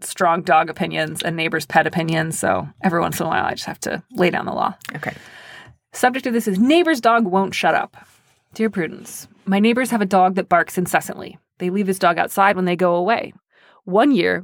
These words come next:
Speaker 1: they went on a week-long vacation, and the dog barked from morning until midnight every day until the person they had watching it came to bring it inside. After two days of that, I had to go spend the rest of the week at my sister's place.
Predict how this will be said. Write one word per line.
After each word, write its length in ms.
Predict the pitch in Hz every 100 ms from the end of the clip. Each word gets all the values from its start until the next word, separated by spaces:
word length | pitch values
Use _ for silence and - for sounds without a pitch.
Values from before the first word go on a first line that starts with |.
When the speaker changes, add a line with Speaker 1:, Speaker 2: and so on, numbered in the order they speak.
| 214
Speaker 1:
they 100 | 196
went 160 | 180 180
on 60 | 170
a 100 | 160
week-long 500 | 170 254 190 190 175
vacation, 600 | 165 - 240 - 170 - -
and 120 | 240
the 40 |
dog 320 | 233 262 269 214
barked 300 | 214 202 -
from 180 | 196
morning 380 | 175 208 285 294
until 220 | 285 311 285
midnight 480 | 247 185 170 170 _ -
every 340 | 247 233 269
day 300 | 220 175 - -
until 220 | 180 208
the 80 | 185
person 280 | 254 254
they 100 | 220
had 140 | 214 180
watching 400 | 202 269 - 190
it 220 | 202 _
came 240 | - 185
to 100 | 190
bring 160 | 170 165
it 80 | 170
inside. 440 | 180 320 - 165 _ _ _ _ _ - 240
After 160 | -
two 240 | 180 - 254
days 180 | 220
of 100 | 170
that, 300 | 180 226 - - - - -
I 80 | 196
had 100 | 190
to 60 | 196
go 80 | 202
spend 260 | - 180
the 40 | 170
rest 220 | 175 -
of 40 | 208
the 80 |
week 180 | 180 175
at 60 | -
my 80 | 180
sister's 340 | - - 185
place. 420 | 190 - - -